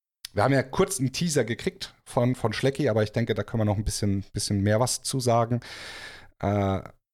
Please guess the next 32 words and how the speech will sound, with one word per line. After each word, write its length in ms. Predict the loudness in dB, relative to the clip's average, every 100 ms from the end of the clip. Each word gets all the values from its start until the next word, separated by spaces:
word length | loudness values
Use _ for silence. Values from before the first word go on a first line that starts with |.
| _ _ _ _
wie 180 | -4 -4
könnte 380 | -2 2 2 2
man 160 | 2 0
das 160 | 0 -2
vielleicht 280 | -2 -2 0
ausbauen? 600 | 0 0 0 2 2 2
Was 220 | 0 2
wäre 180 | 0 2
sinnvoll? 420 | 0 0 -2 -2
Und 260 | 0 -2 0
wie 140 | 0
sehen 280 | 4 4 4
wir 120 | 2
das 160 | 0 -2
überhaupt, 320 | 0 0 0
dass 160 | -4 0
genau 240 | 2 2
das 180 | 0 -4
wieder 160 | -4 -4
genommen 320 | -2 -2 0
wird? 140 | -2 -6 -20 -20 -20 _ -4
Aber 260 | 0 0 0
da 120 | 0
müssen 160 | 2 4
wir 60 | 4
mal 100 | 2
schauen, 320 | 0 -2 0
wie 120 | 0
wir 80 | 2
das 160 | 0 -2
zeitig 320 | -4 -6 -8
kriegen. 280 | -10 -10